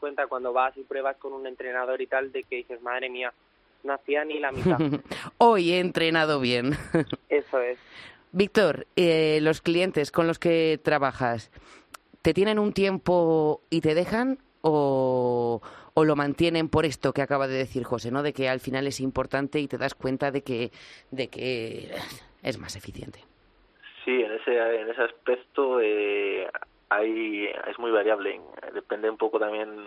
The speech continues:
Speaker 3: la mayoría de clientes que, que son entrenamiento personal, pues es gente tremendamente ocupada. Mm, entonces hay gente que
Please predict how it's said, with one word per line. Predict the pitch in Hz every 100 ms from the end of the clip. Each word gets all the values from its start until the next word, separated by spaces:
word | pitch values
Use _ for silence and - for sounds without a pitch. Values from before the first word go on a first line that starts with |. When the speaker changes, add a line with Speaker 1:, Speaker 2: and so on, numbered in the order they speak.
| 98 - -
Speaker 3:
la | 101
mayoría | 101 113
de |
clientes | 113 113 110 107 -
que, | 107 104 104 104 101 98 _ _ _
que | 98
son | 110
entrenamiento | 104 104 104 104
personal, | 104 110 107 107
pues | - 101 -
es |
gente | - 101 - 104 107 - - - - _ - _
tremendamente | - 101 104 107 104 107
ocupada. | - 95 110 110 101 104 - -
Mm, | 92 95 92 85 76 - -
entonces | 95 - 104 107 107 107 104 -
hay | 101
gente | 110 107
que | 104